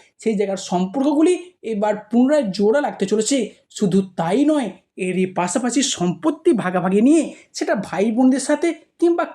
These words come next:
কাজিনদের সাথে একটা বিশাল মাত্রা শত্রুতা, অশান্তি প্রচুর, প্রচুর পরিমাণে সহ্য করতে হয়েছে। সেই জায়গার সমস্যাগুলি সূর্য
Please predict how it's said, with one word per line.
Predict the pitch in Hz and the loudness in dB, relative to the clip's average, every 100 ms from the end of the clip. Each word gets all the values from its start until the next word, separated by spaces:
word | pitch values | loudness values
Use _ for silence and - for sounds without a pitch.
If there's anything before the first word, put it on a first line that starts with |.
| - | -6
কাজিনদের | 185 196 226 214 220 | -4 -2 0 2 0
সাথে | 269 294 330 247 - _ - - | -2 -2 -2 -4 -12 _ -12 -12
একটা | - 311 196 | -4 -2 0
বিশাল | 202 196 320 | -2 0 0
মাত্রা | 302 233 - 185 185 - | 2 0 -4 -6 -6 -6
শত্রুতা, | 185 - 262 269 254 | -8 -2 -2 0 -2
অশান্তি | 180 - 262 262 349 349 - _ | -2 -2 -2 2 0 -2 -12 _
প্রচুর, | - 349 349 277 | -8 0 0 0
প্রচুর | - 247 247 339 240 | -2 -2 2 0 2
পরিমাণে | 202 208 233 359 359 _ | 0 2 2 0 -2 _
সহ্য | - 285 202 233 220 | -4 -2 0 0 -2
করতে | - 196 - 240 | 0 -4 -2 -4
হয়েছে। | 143 185 190 254 202 - - _ | 0 -2 0 -2 -2 -8 -20 _
সেই | - 208 | -2 0
জায়গার | 180 175 - | 0 -2 -6
সমস্যাগুলি | 185 196 - 285 320 359 359 _ - | -4 -4 0 2 4 2 0 _ -14
সূর্য | - 285 240 | 2 2 4